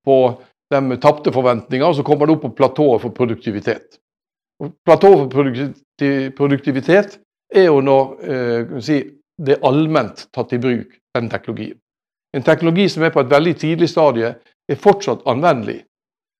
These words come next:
Men Gartner prøver å beregne hva tid er denne teknologien anvendelig i praksis ute. Og da ser vi at det er sånn som homomorphic encryption, som er egentlig en sånn automatisk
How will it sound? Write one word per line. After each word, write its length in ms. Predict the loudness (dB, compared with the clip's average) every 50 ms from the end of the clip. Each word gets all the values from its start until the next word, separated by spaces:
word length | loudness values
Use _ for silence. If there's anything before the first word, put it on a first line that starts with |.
| _ _ -6
Men 480 | -2 0 0 0 -2 -6 -12 -16 -2 2
Gartner 300 | 4 4 4 4 0 0
prøver 220 | 2 2 2 2
å 60 | 2
beregne 460 | 2 2 2 2 2 2 0 -2 -4
hva 160 | -4 -4 -6 -6
tid 240 | -6 -4 -4 -2
er 40 | -2
denne 260 | 0 0 -2 -2 -4
teknologien 560 | -6 -6 -6 -6 -6 -8 -6 -4 -4 -4 -4 -6
anvendelig 600 | -6 -6 -4 -4 -4 -4 -4 -4 -6 -6 -8 -10 _ _ _ _ _ _ _ _ -18
i 60 | -16
praksis 760 | -12 -6 -4 -4 -4 -4 -8 -12 -12 -12 -12 -12 -14 -18 -20 _ _ -12
ute. 420 | -10 -8 -8 -8 _ -10 -12 -12 -14 _ _ _ _ _ _ _ _ _ _ _ _ _
Og 380 | 0 2 4 4 6 4 4 6
da 180 | 6 6 6 6
ser 280 | 4 4 4 4 6
vi 120 | 4 4 4
at 180 | 2 2 2
det 100 | 2 2
er 100 | 2 2
sånn 180 | 2 0 -2 -2
som 160 | 0 -2 -4
homomorphic 960 | -4 -6 -4 -2 -2 0 2 2 2 4 2 2 2 0 -4 -4 -4 -8 -18 _ _ _ -10
encryption, 760 | -8 -8 -6 -4 -2 -2 -2 -2 -4 -8 -8 -8 -8 -8 -10 -14 _ _ _ _ _ _ _ _ -8
som 140 | -4 -2 0
er 240 | 2 2 4 4 4
egentlig 320 | 2 0 0 2 2 2
en 100 | 2 2
sånn 300 | 2 2 2 0 -2 -8 -16 _ _ 0
automatisk 1000 | 2 2 2 2 0 0 2 2 4 2 2 0 -4 -8 -8 -8 -10 -14 -20 _